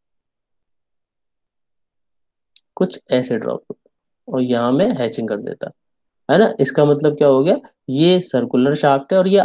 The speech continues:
आगे भी, आगे extend है, तो इस joint में ये circular shaft आगे भी है, ये square shaft आगे भी है, ये square shaft है ना। तो ये वाली आर्क के बाद वाली ये distance, इस distance की बात कर रहा हूँ मैं, ये distance,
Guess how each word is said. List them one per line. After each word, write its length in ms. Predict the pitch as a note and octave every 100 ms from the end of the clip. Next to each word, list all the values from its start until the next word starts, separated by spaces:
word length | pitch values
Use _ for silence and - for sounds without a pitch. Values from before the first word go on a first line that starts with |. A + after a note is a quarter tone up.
| -
आगे 320 | B2+ B2 C3
भी, 200 | A#2 A2 -
आगे 300 | A#2+ C3 D3
extend 460 | D3+ - B2 A2+ G#2
है, 100 | - _ _ -
तो 60 |
इस 120 | C#3+ C3
joint 340 | B2+ A#2+ B2+
में 340 | C#3 G3+ B3+ - _ -
ये 60 |
circular 440 | C3 B2+ A#2+ C3+ D3
shaft 340 | C#3+ C3+ - -
आगे 340 | C3 B2 B2+ C#3
भी 160 | B2 A2
है, 120 | -
ये 180 | C3 B2+
square 320 | - C3 C#3
shaft 320 | D3 C3 E3 -
आगे 300 | B2 A#2+ B2 A2+
भी 160 | G#2+
है, 120 | - -
ये 180 | A#2 B2+
square 260 | - A2+
shaft 340 | A2 A2+ A2+ -
है 100 | B2
ना। 140 | G3 G3+ _ - _ -
तो 80 | G#3+
ये 340 | D3+ A#2+ D3+
वाली 300 | F3 E3+ F#3+ - B2
आर्क 280 | C3 D3+ D#3+
के 120 | G3 D3
बाद 260 | B2+ C3+
वाली 240 | C#3 C#3+ E3+
ये 140 | D3 D#3
distance, 580 | C3 B2+ A#2 G#2+ A#2 - _ _ -
इस 140 | D#3
distance 460 | D3 - D#3 D3 C#3+
की 120 | C#3
बात 240 | B2+ A#2
कर 100 | A#2
रहा 120 | A2+
हूँ 100 | A#2
मैं, 80 | B2+
ये 220 | B2+ C3+ D3+
distance, 560 | B2 - A2+ A2 -